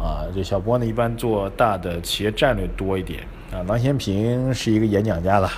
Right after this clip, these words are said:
啊，呃，据说之前啊，最近好像活动也少了一点。侯宁和马光远最近没碰到啊，但是他们好像基本上还是偏宏观方面的分析。OK，回答你这个问题吧。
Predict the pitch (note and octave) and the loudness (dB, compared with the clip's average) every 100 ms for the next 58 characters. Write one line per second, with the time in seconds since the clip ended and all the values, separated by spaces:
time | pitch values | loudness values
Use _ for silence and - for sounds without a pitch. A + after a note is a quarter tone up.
0 | - F#2+ - F2+ - - - - - - | -8 -6 -4 -4 -6 -10 -12 -12 -14 -14
1 | - - E3 - E2+ D#2+ E2+ G2+ - A2 | -14 -12 -10 -6 -6 -4 -2 -2 0 2
2 | A2+ A2 A2 G#2+ - F#2+ G2+ F#2+ F#2 G#2+ | 6 4 4 -4 0 0 0 0 -2 0
3 | G#2+ G#2+ F2 F#2+ F#2 G#2 A2 A2 - E2 | 0 0 0 0 0 0 2 0 -2 -4
4 | F2 G#2 E2+ - - - - - B2+ B2 | -2 -4 -6 -12 -14 -14 -12 -4 -2 0
5 | A2+ A#2+ A#2+ A#2+ G#2 C3 G#2+ B2 B2 A#2 | 0 0 0 2 2 2 0 -2 0 0
6 | C3+ E3 A2+ E2+ D#2+ D#2 D#2 F2+ G2+ G2+ | 0 -2 0 -2 -6 -10 -8 -4 -2 -2
7 | G#2 - A#2 G2+ F2 F#2+ G#2 G#2 A#2+ F#2 | -4 -2 2 2 2 0 0 -2 -2 0
8 | G2+ G#2+ - A2 G#2 A2+ A2 A#2 A#2 G2+ | -2 -4 -4 -4 -2 -2 0 -2 -2 -4
9 | F#2+ C3+ A#2+ F2 G2 G2+ F#2+ D3+ C#3+ F3 | -2 -2 -4 -6 -4 -4 4 4 6 4
10 | D3 A2 G2+ G2+ | 2 0 2 0